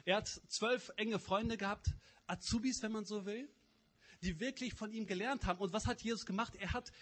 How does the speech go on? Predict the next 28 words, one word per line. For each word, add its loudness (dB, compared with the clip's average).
ihnen 4
eben 0
nicht 0
einfach 0
nur 4
Theologie 12
beigebracht, -6
so -6
eine 2
theoretische 4
Abhandlung, -4
wie -4
Gott -4
sich -6
das -4
Leben -2
hier -2
auf -8
der -6
Erde -2
vorstellt. -8
Nein, 2
was 0
er 0
gemacht -2
hat, -6
ist -8
ja, 0